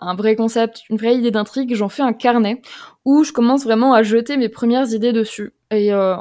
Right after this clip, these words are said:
en général, c'est un peu moche, c'est un peu mal organisé, on s'en fiche. Et c'est souvent des trucs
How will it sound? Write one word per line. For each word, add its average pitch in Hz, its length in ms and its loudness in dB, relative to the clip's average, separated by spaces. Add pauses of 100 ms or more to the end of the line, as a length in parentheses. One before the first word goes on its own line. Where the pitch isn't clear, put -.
en 214 60 -2
général, 202 200 -2
c'est 214 120 -6
un 190 80 -4
peu 233 120 -4
moche, 220 240 0
c'est 190 80 -10
un 196 60 -12
peu 214 100 -4
mal 220 120 2
organisé, 214 540 0
on 233 120 -2
s'en 233 240 -4
fiche. - 500 -10
Et 226 80 0
c'est 233 140 -4
souvent 269 240 -4
des 254 160 -4
trucs - 460 -12